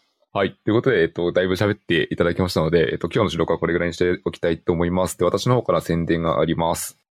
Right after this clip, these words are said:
エピソードスポンサーメッセージを読み上げます。ただのエンジニア向け転職サイトじゃない、市場価値を知ることもできるツール、フォークウェル。深掘りエフエムを聞いている、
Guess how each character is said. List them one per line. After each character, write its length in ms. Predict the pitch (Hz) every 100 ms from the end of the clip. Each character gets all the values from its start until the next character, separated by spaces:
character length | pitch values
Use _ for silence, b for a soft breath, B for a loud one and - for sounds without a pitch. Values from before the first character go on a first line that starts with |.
| -
エ 80 | 101
ピ 100 | -
ソ 160 | 110
ー 40 | 98
ド 100 | 98
ス 100 | -
ポ 140 | 98
ン 80 | 98
サ 220 | 98 98
ー 20 |
メ 100 | 98
ッ 20 |
セ 220 | 95 - 85
ー 40 |
ジ 120 | 80
を 120 | 95
読 160 | - 82
み 100 | 69
上 100 | 67
げ 60 | 78
ま 160 | 85
す。 180 | - - b b b _ _ _ _
た 120 | 139
だ 120 | 127
の 140 | 110 123
エ 100 | 87
ン 80 | 82
ジ 140 | 80
ニ 80 | 87
ア 80 | 80
向 80 | 78
け 100 | 78
転 220 | 85 78
職 180 | - -
サ 140 | 78
イ 60 | 76
ト 100 | 73
じ 100 | 71
ゃ 20 |
な 80 | 73
い、 220 | 107 - _
市 180 | - -
場 160 | 110 120
価 160 | 120
値 140 | - 113
を 80 |
知 100 | 117
る 80 | 104
こ 100 | -
と 120 | 95
も 100 | 113
で 80 | 107
き 100 | 80
る 120 | 87
ツ 100 | 78
ー 60 | 90
ル、 200 | 117 -
フ 160 | - 87
ォ 20 |
ー 40 |
ク 100 | 80
ウ 20 | 62
ェ 80 |
ル。 180 | 55 - b b b b b b
深 180 | _ 110
掘 120 | 104
り 100 | 104
エ 60 | 101
フ 100 | 98
エ 60 | 85
ム 100 | 95
を 60 |
聞 160 | 101 82
い 80 | 76
て 80 | 73
い 80 |
る、 220 | 78 -